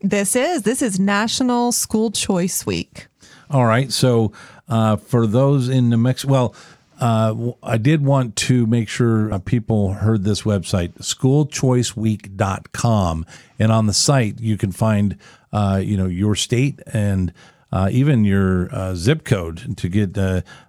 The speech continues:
Speaker 2: uh, options for you. Uh, but, uh, what, what are we looking at when we, you know, when we say school choice?
Speaker 1: Mm-hmm.
Speaker 2: Uh, uh, now I know about school choice. We homeschooled our, our kids,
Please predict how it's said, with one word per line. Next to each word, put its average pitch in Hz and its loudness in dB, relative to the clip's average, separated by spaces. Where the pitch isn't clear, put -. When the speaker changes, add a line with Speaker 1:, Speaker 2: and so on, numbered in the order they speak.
Speaker 2:
uh, 87 0
options 120 0
for 92 0
you. 82 0
Uh, 95 0
but, 95 -4
uh, 101 -2
what, 123 -2
what 147 2
are 220 4
we 180 4
looking 175 2
at 113 2
when 120 2
we, 117 2
you 120 -2
know, 120 2
when 123 4
we 123 2
say - 0
school 156 -2
choice? 101 -4
Speaker 1:
Mm-hmm. 180 -2
Speaker 2:
Uh, 107 0
uh, 110 -4
now 139 2
I 190 4
know 165 4
about 95 0
school 95 -2
choice. 113 0
We 139 2
homeschooled 113 0
our, 85 -2
our 92 -2
kids, 92 -4